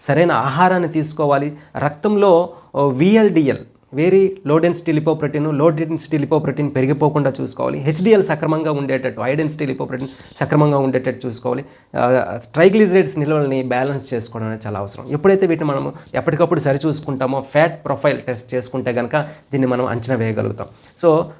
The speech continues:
ఆ, ఎవరికైతే ఈ ప్లేక్స్ ఏర్పడతాయో వాళ్ళు అలసట లాంటి సమస్యలు, అలాగే ఊపిరి తీసుకోవడానికి ఇబ్బంది పడటం, ఛాతీలో నొప్పి,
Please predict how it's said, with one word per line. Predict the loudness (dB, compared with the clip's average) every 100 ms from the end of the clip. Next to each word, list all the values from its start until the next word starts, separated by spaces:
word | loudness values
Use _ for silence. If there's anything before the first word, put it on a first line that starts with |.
| -2
ఆ, | 2
ఎవరికైతే | 4 4 4 4 4 4
ఈ | 2
ప్లేక్స్ | 4 2 2
ఏర్పడతాయో | -2 0 -2 0 2
వాళ్ళు | 2 2
అలసట | 0 -2 -2 -2 -2 -4 -8 _ _
లాంటి | -4 -2 -2 -2
సమస్యలు, | -2 -2 2 2
అలాగే | 2 2
ఊపిరి | 2 2 2
తీసుకోవడానికి | 0 0 -2 -2 -6
ఇబ్బంది | -4 -4
పడటం, | -2 -4 -4
ఛాతీలో | -4 0 0 0 0
నొప్పి, | 0 -2 -4 -4